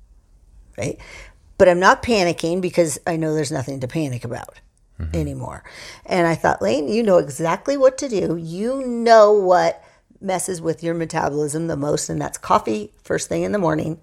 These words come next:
Speaker 1: before I've eaten anything. So just stop." So I just stopped.
Speaker 2: Mm-hmm.
Speaker 1: I just stopped. I need to eat something. I can have coffee a couple times a week. If,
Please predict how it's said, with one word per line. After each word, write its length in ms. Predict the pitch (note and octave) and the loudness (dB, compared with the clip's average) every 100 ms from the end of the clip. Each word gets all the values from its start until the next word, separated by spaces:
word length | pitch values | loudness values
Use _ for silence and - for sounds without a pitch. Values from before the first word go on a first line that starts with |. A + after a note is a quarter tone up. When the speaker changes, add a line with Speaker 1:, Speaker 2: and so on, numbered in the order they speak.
| _ | _
Speaker 1:
before 320 | E3 - D3+ | -6 -2 0
I've 140 | D#3 | 0
eaten 200 | G#3+ A#3 | -2 -4
anything. 460 | D#3+ B2+ A#2+ A2+ - _ _ _ | -6 -6 -10 -14 -16 _ _ _
So 160 | - C4+ | -12 -6
just 220 | C4+ C4+ | -4 -2
stop." 400 | - D#4+ - - _ _ _ _ _ _ _ _ _ - | -4 -6 -8 -20 _ _ _ _ _ _ _ _ _ -16
So 180 | - B3+ | 2 4
I 80 | C4+ | 6
just 160 | A#3+ - | 4 4
stopped. 540 | - D#4+ A#2 - - _ _ _ E2+ | 6 6 6 0 -16 _ _ _ -14
Speaker 2:
Mm-hmm. 260 | D#2 D#2+ E2 - _ | -12 -12 -14 -18 _
Speaker 1:
I 140 | - G#3+ | 0 0
just 200 | C#4+ - | 0 0
stopped. 300 | G3+ F#3 - | 0 0 -2
I 100 | E3 | -6
need 220 | E3+ E3+ | -4 -6
to 120 | E3 | -6
eat 200 | - B3+ - | -6 -8 0
something. 400 | C#4 B3 B3+ B3 | 0 2 2 2
I 120 | F3 | -2
can 140 | F3+ | -4
have 180 | E3+ E3 | -4 0
coffee 260 | - F3 F3 | 2 2 0
a 60 | D#3 | -4
couple 260 | E3+ - | -4 -4
times 280 | D#3 D#3+ D3+ | -4 -4 -2
a 60 | E3 | -4
week. 440 | G3 C4+ C4+ - - - _ _ _ _ _ _ - | 0 0 0 -4 -20 -20 _ _ _ _ _ _ 6
If, 360 | G#3+ G#3+ - | 6 6 -6